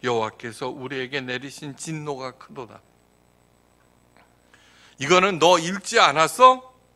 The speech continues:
네, 너 벌 받아." 그런 뜻이 아닙니다. 하나님의 말씀, 하나님의 율법, 이것은 하나님께서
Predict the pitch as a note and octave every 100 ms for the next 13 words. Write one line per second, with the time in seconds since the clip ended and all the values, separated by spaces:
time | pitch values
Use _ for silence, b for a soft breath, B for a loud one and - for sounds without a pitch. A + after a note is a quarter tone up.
0 | _ C3 A#2+ F2+ b b b - F3 -
1 | D3 F3 F#3 F#3 F#3+ - D#3+ G3+ G#3 F#3+
2 | - G#3+ B2 G2+ G#3+ G3 E2 _ _ _
3 | _ _ _ _ _ b b b b b
4 | b - A#3 G#3+ G#3 G3 F3 D#3 D3 -
5 | B2 B2 F#3+ F3+ E3 D#3+ C3+ C3+ - B2+
6 | G#2 - C3+ D3+ D3 F3+ E3+ b b b
7 | b _ - B3+ C4 B3+ A3+ A3 - G3
8 | F#3 - G#3+ G3+